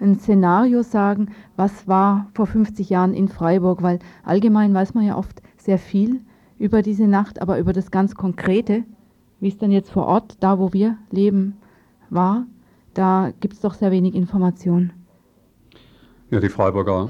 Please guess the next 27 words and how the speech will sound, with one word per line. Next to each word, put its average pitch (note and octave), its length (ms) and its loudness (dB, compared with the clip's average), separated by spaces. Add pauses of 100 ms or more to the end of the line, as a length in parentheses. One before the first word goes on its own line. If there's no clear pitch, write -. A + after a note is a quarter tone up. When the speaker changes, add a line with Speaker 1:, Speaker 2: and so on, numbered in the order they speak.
Speaker 2:
Synagoge G#2+ 760 -2 (220)
war F#2 440 -2
im F2+ 420 -4
Mittelpunkt G#2+ 540 -4
des - 420 -10
Geschehens, G#2+ 840 -4
äh, A2 200 -8
vor G2+ 220 -4
fünfzig G#2+ 480 -4
Jahren A#2 460 -2 (580)
hier, G#2+ 460 0
äh, G#2+ 80 -4
vor G#2+ 220 -4
Ort. A2 360 -6 (960)
Äh, F#2 220 0 (340)
es - 220 -8
waren F#2 260 -2
S - 180 -8
A F#2+ 280 -2
und G2+ 180 -2
S-S-Leute, F#2+ 800 -2
die F#2+ 500 -2
diese F2+ 540 -4
Synagoge F#2 800 -2 (320)
gegenüber F#2 360 -2
dem E2+ 160 -2
Stadttheater G#2+ 920 -6